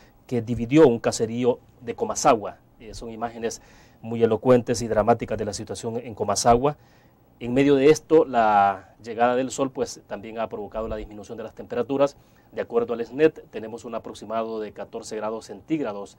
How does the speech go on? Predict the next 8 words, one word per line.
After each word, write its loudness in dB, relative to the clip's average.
en -14
las -12
zonas -6
más -4
altas 2
de -6
nuestro -6
país, 0